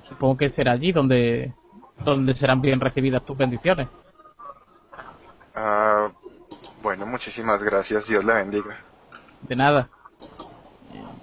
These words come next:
Speaker 1: sigue con sus quehaceres.
Speaker 2: Bueno, entonces lo que tenemos que hacer es dirigirnos a Castillo inmediatamente. O sea, ya está prácticamente todo.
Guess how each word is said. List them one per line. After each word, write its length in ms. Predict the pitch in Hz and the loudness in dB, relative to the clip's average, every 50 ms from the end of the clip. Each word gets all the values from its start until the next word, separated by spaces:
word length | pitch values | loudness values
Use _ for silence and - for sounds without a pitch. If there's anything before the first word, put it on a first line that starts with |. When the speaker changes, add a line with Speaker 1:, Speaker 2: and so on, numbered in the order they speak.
| - - - - | -20 -16 -10 -8
Speaker 1:
sigue 180 | 135 117 117 110 | -8 -6 -6 -6
con 140 | 120 120 | -8 -8
sus 140 | - - 117 | -8 -8 -8
quehaceres. 400 | - 120 104 104 - 110 98 - - - 120 117 - - - - - - - - - - - - - - - - - - - - - - - | -4 -4 -4 -4 -4 -8 -10 -10 -12 -16 -18 -18 -18 -20 -20 -20 -20 -20 -18 -12 -10 -10 -10 -10 -12 -14 -10 -8 -6 -6 -6 -6 -6 -4 -2
Speaker 2:
Bueno, 180 | 110 110 113 120 | -2 -2 -2 -2
entonces 420 | 127 - 127 117 113 131 131 127 | -2 0 -2 0 0 -2 -2 0
lo 120 | 139 123 | 0 0
que 120 | - 135 123 | 0 0 0
tenemos 280 | - 127 123 127 135 | 2 2 4 4 2
que 80 | - 139 | 2 0
hacer 140 | 127 147 139 | 0 2 2
es 140 | 135 131 - | 0 2 2
dirigirnos 420 | 139 135 127 127 135 139 135 - | 2 2 2 0 0 -2 -2 -2
a 60 | 135 - | 0 0
Castillo 460 | 123 113 - - - 120 117 113 113 | 0 0 0 -2 -4 -6 -4 -4 -2
inmediatamente. 760 | 113 113 107 104 104 104 - 110 107 110 - 135 135 135 135 135 135 131 135 131 131 131 131 135 - - - - - | 0 2 2 2 2 2 2 2 2 2 4 4 6 6 6 6 6 8 8 8 8 6 4 4 2 -2 -6 -4 0
O 60 | 135 135 | 4 6
sea, 120 | 120 113 | 8 8
ya 80 | 110 110 | 8 6
está 180 | - - 127 | 6 2 0
prácticamente 540 | - 131 131 131 131 127 117 117 110 113 123 | 0 0 0 0 0 0 0 -2 -4 -4 0
todo. 360 | - 139 113 104 98 98 - | 2 2 4 2 2 -2 -6